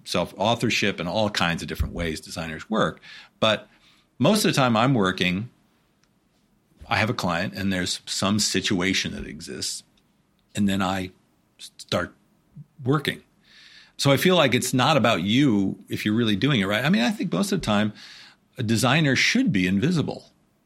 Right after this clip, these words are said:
And there are plenty of designers I think you could call out and say, "Well, they're, they're way out of whack because every s-, thing they do is about them." You know, it's, "Look at me, look at me, look at me," constantly.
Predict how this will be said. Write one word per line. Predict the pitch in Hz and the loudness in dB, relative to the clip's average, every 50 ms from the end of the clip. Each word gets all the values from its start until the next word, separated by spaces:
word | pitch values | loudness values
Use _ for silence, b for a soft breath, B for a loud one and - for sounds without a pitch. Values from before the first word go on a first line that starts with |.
| _ _ _ _ _ _ _ _ _ _ _ _ _ _ _ _ | _ _ _ _ _ _ _ _ _ _ _ _ _ _ _ _
And | - 131 127 | -2 0 2
there | 127 127 | 2 2
are | 117 | 0
plenty | - - - 151 156 131 | 0 2 2 4 4 4
of | 110 | 4
designers | 107 110 98 110 113 120 117 104 - | 2 2 4 4 4 4 4 2 2
I | 107 98 | 0 0
think | - - 107 101 - - | 0 0 0 0 0 -2
you | 101 - | -4 -4
could | - 98 90 - _ | -4 -8 -8 -8 _
call | - - 117 104 101 | -2 0 0 2 2
out | 101 98 92 | 2 0 0
and | 92 95 | -2 -4
say, | - 95 85 | -4 -6 -6
"Well, | 85 90 95 87 87 | -6 -8 -8 -10 -6
they're, | 104 113 113 110 107 107 - - - - - - | -4 -2 -2 -2 -2 -4 -8 -14 -14 -14 -8 -4
they're | - 127 120 113 | -2 -2 0 0
way | 113 117 120 135 147 147 123 104 | 0 0 2 2 4 4 4 4
out | 92 85 78 | 4 2 0
of | 78 78 | -2 -8
whack | 80 82 - - - - - - - - _ _ _ _ _ _ _ | -10 -12 -12 -14 -16 -14 -14 -16 -18 -18 _ _ _ _ _ _ _
because | _ 107 104 - 107 101 - - _ - | _ -4 -2 -2 -4 -4 -6 -12 _ -4
every | 139 127 120 117 | -2 0 0 0
s-, | - - - - - - - - - - _ _ _ _ _ _ _ _ _ _ - - _ | -2 -4 -8 -10 -10 -10 -10 -10 -10 -14 _ _ _ _ _ _ _ _ _ _ -20 -18 _
thing | - 113 117 107 | -2 0 0 0
they | 98 90 82 | 0 -2 -4
do | 80 80 87 87 85 78 78 80 - | -6 -6 -6 -6 -6 -6 -10 -12 -16
is | - - 92 | -14 -12 -10
about | 82 85 80 - _ _ | -10 -10 -12 -14 _ _
them." | - 85 80 85 90 95 _ _ _ _ _ _ _ _ _ _ | -14 -14 -14 -16 -20 -20 _ _ _ _ _ _ _ _ _ _
You | 113 | -10
know, | 107 | -10
it's, | 104 - | -8 -10
"Look | - - - | -10 -10 -4
at | 160 | -2
me, | 185 180 117 - - | -2 -2 -2 -4 -4
look | - | -4
at | 233 262 | -2 0
me, | 247 - | 0 0
look | - - 202 | 0 0 0
at | - - | 0 0
me," | 262 240 - | -2 -2 -2
constantly. | - - - 127 135 170 175 - - 139 107 - 95 82 85 - | -2 -2 0 2 4 4 2 2 0 -4 -4 -6 -10 -14 -14 -18